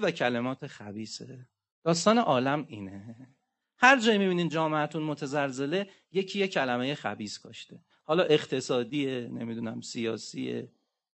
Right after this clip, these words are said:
فرهنگیه، یه هر چی که هست، هر جایی که هست. یه مدرسه‌ای که کار نمی‌کنه، از اول کلمش خبیث ساخته شده. یه دانشگاهی که کار نمی‌کنه، کلمش خبیث بوده.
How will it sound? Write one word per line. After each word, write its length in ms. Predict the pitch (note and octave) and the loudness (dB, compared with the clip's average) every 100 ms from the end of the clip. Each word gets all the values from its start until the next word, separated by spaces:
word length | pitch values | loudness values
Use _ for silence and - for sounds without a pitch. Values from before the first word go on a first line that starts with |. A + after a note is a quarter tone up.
| - | -6
فرهنگیه، 840 | A2+ A2 A2 G#2 G#2+ B2 A#2 A2 | -2 -2 -4 -4 -4 -4 -4 -4
یه 220 | A2 A#2+ - | -6 -10 -8
هر 160 | - D3+ | -2 -2
چی 180 | - - | -2 -8
که 100 | - | -10
هست، 360 | G2 - - _ _ | -14 -18 -20 _ _
هر 140 | - B2 | -8 -4
جایی 200 | A2+ G#2+ | -2 -4
که 140 | A#2+ | -8
هست. 240 | A#2 - _ _ _ _ | -16 -20 _ _ _ _
یه 100 | G3+ | 4
مدرسه‌ای 580 | A#3 G3+ F3+ F3 F3 A3+ | 8 8 6 2 4 2
که 120 | A3+ | 2
کار 320 | - F#3+ E3 | 2 4 6
نمی‌کنه، 540 | D#3+ D#3+ D#3+ D3+ D#3 F#3+ | 4 2 0 0 0 2
از 240 | F3+ D3 | 4 4
اول 260 | D3 C#3 E3+ | 4 2 0
کلمش 500 | E3+ C#3 B2+ C#3+ - | 0 0 2 0 -2
خبیث 540 | - A#2+ B2 - - | -6 -6 -8 -12 -14
ساخته 380 | - A2 G2+ - | -8 -6 -6 -10
شده. 300 | - A2+ - _ _ _ | -14 -14 -16 _ _ _
یه 100 | G3 | 2
دانشگاهی 560 | F3+ F3+ D3+ D3 F3+ F#3 | 6 6 6 4 2 0
که 100 | F3 | 0
کار 240 | E3 C#3+ | 0 0
نمی‌کنه، 400 | C3 B2+ C3 C#3 | 0 -2 -4 -4
کلمش 460 | D#3 A#2+ A#2 C3 - | -2 -2 -2 -6 -6
خبیث 400 | G#2+ A2 A2+ - | -8 -8 -10 -14
بوده. 300 | - - | -18 -20